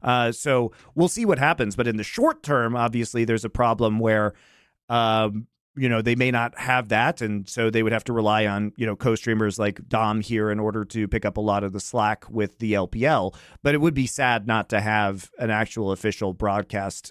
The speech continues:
um, with a lot of experts in, in L P L, because that hurts, obviously, the international tournaments as well, because then we don't get those insights of people who have watched all the games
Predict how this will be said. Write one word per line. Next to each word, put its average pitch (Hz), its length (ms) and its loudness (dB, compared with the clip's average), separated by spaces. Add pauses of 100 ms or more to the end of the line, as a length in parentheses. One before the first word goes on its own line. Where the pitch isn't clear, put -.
um, 98 540 -4
with 110 200 0
a 110 40 2
lot 104 180 2
of 101 80 -2
experts 107 480 -8
in, 95 320 -4
in 98 400 -4 (220)
L 113 120 0
P 120 140 0
L, 147 220 2 (180)
because 151 220 0
that 156 180 0
hurts, 151 420 -2
obviously, 127 440 0
the 117 120 2
international 117 520 0
tournaments 107 360 -2
as 107 120 -8
well, 175 160 4
because 113 240 -4
then 117 120 0
we 117 120 2
don't 117 240 0
get 127 200 0
those 113 220 0
insights 110 480 -2
of 107 80 -8
people 107 240 -6
who 110 60 -2
have 101 120 -2
watched 120 360 0
all 104 120 2
the 95 120 -4
games 95 480 -4